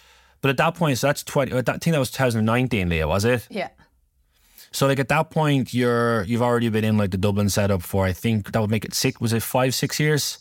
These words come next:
Speaker 2: Yeah, I joined in twenty thirteen. So, yeah, six years.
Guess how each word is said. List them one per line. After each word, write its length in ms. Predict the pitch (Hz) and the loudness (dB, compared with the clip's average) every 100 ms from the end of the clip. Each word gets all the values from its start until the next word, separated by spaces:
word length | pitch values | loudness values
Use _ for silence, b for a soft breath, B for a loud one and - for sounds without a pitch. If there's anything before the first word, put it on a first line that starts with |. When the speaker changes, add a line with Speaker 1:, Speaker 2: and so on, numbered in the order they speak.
| _ _ - | _ _ -6
Speaker 2:
Yeah, 300 | 180 170 170 | -2 0 0
I 100 | 175 | 0
joined 340 | 180 180 185 | 2 2 4
in 260 | 202 196 190 | 4 2 0
twenty 800 | - 180 175 175 175 175 170 165 | -2 0 2 4 4 4 2 0
thirteen. 420 | 175 170 170 160 | -2 0 0 2
So, 100 | 170 | 2
yeah, 220 | 170 - - | 2 0 -2
six 240 | 180 - | -4 0
years. 280 | 170 165 | -2 -2